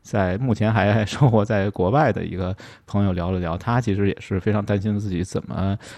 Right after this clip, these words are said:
呃，会不会被感染，然后怎么来去防护才是有效的啊。然后我觉得今天我们就，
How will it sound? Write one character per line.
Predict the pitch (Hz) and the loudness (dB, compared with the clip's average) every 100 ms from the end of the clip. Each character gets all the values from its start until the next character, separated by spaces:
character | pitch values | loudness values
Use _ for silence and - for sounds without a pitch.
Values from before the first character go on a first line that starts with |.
| - - | -18 -6
呃， | 95 | -4
会 | 85 120 | 0 2
不 | 107 | 6
会 | 110 | 4
被 | 110 | 4
感 | 104 92 | 0 0
染， | 110 - 92 | 0 -2 -4
然 | 110 | -4
后 | |
怎 | 135 | -2
么 | - - | -4 -4
来 | 101 | -2
去 | - | 2
防 | 127 104 107 | 2 2 0
护 | - 113 | 4 4
才 | - 120 | 4 2
是 | |
有 | 156 - | 2 0
效 | - 190 | 2 2
的 | - - | 2 -4
啊。 | - 82 | -10 -10
然 | 85 | -10
后 | 90 | -10
我 | 87 | -8
觉 | 85 | -6
得 | 87 | -6
今 | 104 | -4
天 | 101 | -2
我 | 98 - | -4 -4
们 | 95 | -8
就， | 92 | -4